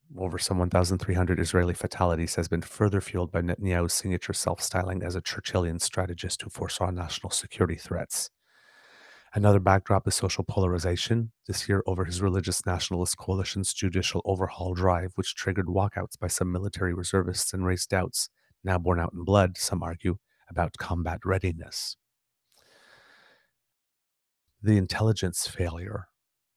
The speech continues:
in this case is massive, and he is wearing it. And according to an opinion poll in Marev newspaper,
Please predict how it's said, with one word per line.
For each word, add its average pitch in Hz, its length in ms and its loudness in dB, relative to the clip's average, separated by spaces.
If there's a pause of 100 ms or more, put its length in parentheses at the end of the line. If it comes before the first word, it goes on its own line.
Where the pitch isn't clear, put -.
(320)
in 98 160 4
this 90 180 4
case - 520 -6 (1500)
is 98 260 2
massive, 92 800 0 (100)
and 87 300 -4
he - 160 -12
is - 220 -8
wearing 90 300 -2
it. - 260 -10 (960)
And 98 380 0
according 95 520 0
to - 120 -4
an 90 80 2
opinion 127 360 6
poll 90 520 0
in 95 280 -2
Marev 87 400 0
newspaper, 101 720 -2